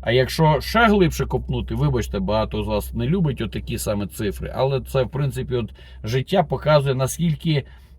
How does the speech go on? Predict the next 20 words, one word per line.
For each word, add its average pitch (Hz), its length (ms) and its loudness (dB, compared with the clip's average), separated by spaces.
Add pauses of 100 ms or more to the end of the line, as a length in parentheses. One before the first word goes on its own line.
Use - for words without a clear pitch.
ну, 165 680 2
біднішають 135 800 2
американці. 117 680 -2
Так - 200 -4
от, 165 220 4 (1300)
у 139 460 0
двадцять 135 500 2
четвертому, 127 600 -2
це 113 140 -6
минулий 113 400 0
рік, 95 160 -4
цей 95 160 -6
ще 98 140 -8
не 101 100 -2
закінчився, 135 720 -2 (400)
середньостатистична 131 1120 -2
сім'я 123 340 -2
заробляла 117 540 0
вісімдесят 107 680 -4
чотири, 107 640 -6